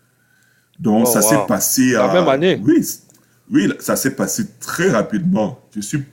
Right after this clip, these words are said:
Speaker 1: parti comme ça. Les gens ne savaient même pas que je partais. Moi-même, j'étais même pas vraiment prêt. Ma
Speaker 2: Ouais,
Speaker 1: mère était
Speaker 2: ouais.
Speaker 1: même pas, elle était plus sûre qu'elle voulait que je parte. J'étais le premier fils qui allait quitter le Cameroun,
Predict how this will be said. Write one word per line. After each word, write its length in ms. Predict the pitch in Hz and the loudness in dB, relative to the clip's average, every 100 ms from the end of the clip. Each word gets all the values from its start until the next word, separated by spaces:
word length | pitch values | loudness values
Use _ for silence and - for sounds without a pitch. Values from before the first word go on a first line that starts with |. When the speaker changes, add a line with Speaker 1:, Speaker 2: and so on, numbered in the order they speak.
| - | -4
Speaker 1:
parti 400 | 185 185 - 269 | 0 0 0 -2
comme 200 | 107 87 | -2 -6
ça. 360 | - 107 98 - | -2 0 0 -2
Les 80 | 98 | -8
gens 120 | 120 | -6
ne 40 | 113 | -6
savaient 180 | 98 104 | -4 -4
même 80 | |
pas 120 | - 104 | -4 -6
que 140 | 104 | -6
je 140 | 92 | -8
partais. 540 | 82 - 85 78 95 95 | -12 -12 -12 -8 -6 -4
Moi-même, 340 | 92 107 107 101 | -2 0 0 -2
j'étais 220 | 92 104 | -4 -4
même 180 | 104 98 | -2 -2
pas 140 | 101 | -4
vraiment 480 | 95 90 95 98 90 - | -6 -6 -6 -8 -10 -16
prêt. 380 | - 87 123 - _ _ _ _ _ _ | -16 -8 -8 -10 _ _ _ _ _ _
Ma 160 | 95 98 | -2 2
Speaker 2:
Ouais, 60 | 113 | 2
Speaker 1:
mère 100 | 113 | 2
était 120 | 117 | 2
Speaker 2:
ouais. 60 | 110 | 0
Speaker 1:
même 80 | 104 | 2
pas, 140 | 107 101 - | 0 -2 -2
elle 120 | 120 | -2
était 160 | 110 120 | 0 0
plus 180 | 98 113 | 2 0
sûre 200 | - 117 | 0 -2
qu'elle 140 | 117 | 0
voulait 200 | 98 107 | 0 0
que 140 | - 101 | -2 -4
je 120 | 90 | -4
parte. 400 | - 101 104 120 | -6 -4 -2 -2
J'étais 140 | - | -2
le 140 | 120 101 | -2 -2
premier 320 | - 101 123 | -4 -2 -2
fils 400 | - 127 120 - | -2 -2 -2 -4
qui 120 | - | -2
allait 200 | 113 117 | 0 0
quitter 260 | - - 120 | -4 -8 -4
le 100 | 107 | -4
Cameroun, 640 | - 101 104 104 120 131 | -4 -4 -2 -2 0 0